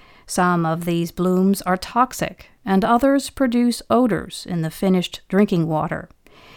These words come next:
Either way, they are to be avoided. The water quality stressors of the future, turbidity, phosphorus, algae, heat, stronger storms, are a different set of worries from two decades ago,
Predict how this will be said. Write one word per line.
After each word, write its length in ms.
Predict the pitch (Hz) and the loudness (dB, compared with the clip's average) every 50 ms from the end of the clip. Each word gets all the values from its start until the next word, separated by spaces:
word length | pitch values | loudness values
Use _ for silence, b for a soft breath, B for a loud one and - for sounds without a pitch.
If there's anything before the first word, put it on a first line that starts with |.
| B B | B B
Either 260 | - 277 285 277 247 | 4 4 6 6 4
way, 440 | 208 196 214 214 190 165 - - - - - _ _ | 4 4 4 4 2 2 0 -4 -10 -20 -20 _ _
they 140 | 170 160 156 | -4 -4 -4
are 120 | 151 147 | -4 -4
to 80 | - 185 | -4 -6
be 140 | 170 170 175 | -6 -4 -6
avoided. 640 | 170 165 170 180 180 180 175 160 156 - 170 - - _ _ _ _ _ _ _ _ b b b b b b b b b b b b b b b _ _ _ | -6 -4 0 2 2 2 2 0 -2 -8 -10 -14 -18 _ _ _ _ _ _ _ _ b b b b b b b b b b b b b b b _ _ _
The 80 | - 247 | 0 2
water 380 | 233 254 277 302 302 311 311 294 | 4 6 6 6 6 4 2 0
quality 440 | - - 262 262 247 240 247 233 214 | 0 0 2 2 2 2 0 0 0
stressors 680 | - - - 214 208 202 - 220 202 202 202 - - - - | -2 0 0 0 0 0 0 -2 -2 -2 -4 -6 -8 -8 -6
of 140 | 208 196 202 | -6 -2 -2
the 80 | 208 | -2
future, 640 | 190 - 262 262 247 240 - - 160 147 175 185 - _ _ _ _ _ _ - | -2 0 2 2 2 0 -2 -6 -6 -6 -8 -10 -12 _ _ _ _ _ _ -10
turbidity, 760 | - 156 165 196 190 196 202 190 - 214 202 202 214 214 - _ | -10 -6 -2 0 2 2 2 2 2 0 0 0 -2 -6 -10 _
phosphorus, 920 | - - 185 175 180 190 - - - 190 185 185 196 190 - - - - _ _ - | -6 -2 -2 0 0 -2 -6 -6 -4 -2 -2 -2 -2 -4 -8 -14 -16 -20 _ _ 0
algae, 600 | 170 170 180 180 175 - 196 180 175 190 196 - _ _ _ | 2 2 2 2 2 0 -2 0 0 -2 -4 -8 _ _ _
heat, 420 | - - 196 185 185 - - - _ _ _ _ _ _ _ | -6 -2 -2 -2 -2 -4 -6 -14 _ _ _ _ _ _ _
stronger 480 | - - 202 185 175 180 196 202 208 | -8 -2 0 0 2 2 2 2 0
storms, 640 | 202 - - - 214 208 190 175 165 165 180 - - b b b b b b b b b b b b - | -2 -2 0 2 4 4 4 4 4 2 0 -4 -6 b b b b b b b b b b b b 2
are 140 | 254 254 | 2 4
a 60 | 269 240 | 4 4
different 440 | 226 277 294 - - 175 147 - | 4 4 4 4 2 -2 -2 -2
set 240 | - - - 170 156 | -4 -4 -2 -2 0
of 140 | 156 151 170 | -2 -2 -2
worries 420 | 165 165 165 165 165 170 170 170 | -2 -2 0 0 0 -2 -2 -4
from 220 | - - 165 165 160 | -4 -4 -2 -2 -2
two 260 | - - - 214 196 | -2 0 0 0 2
decades 480 | 170 180 170 196 - 185 165 160 - 165 | 2 2 2 2 2 -2 -4 -4 -4 -6
ago, 400 | 151 156 165 160 156 160 190 | -6 -4 -2 -2 -2 -2 -4